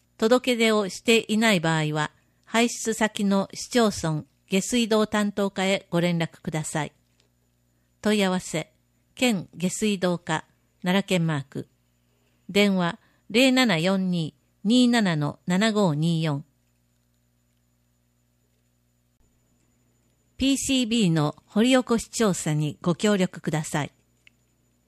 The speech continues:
昭和五十二年三月以前に建てられた建物には、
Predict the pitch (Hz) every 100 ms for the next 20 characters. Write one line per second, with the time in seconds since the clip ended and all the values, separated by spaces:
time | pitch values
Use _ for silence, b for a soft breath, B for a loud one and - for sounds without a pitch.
0 | _ _ _ _ - 285 285 269 233 226
1 | 247 240 233 202 160 151 - - 254 208
2 | 165 - 160 208 208 175 151 147 - 160
3 | 180 180 165 160 151 156 165 202 185 160
4 | 151 147 139 139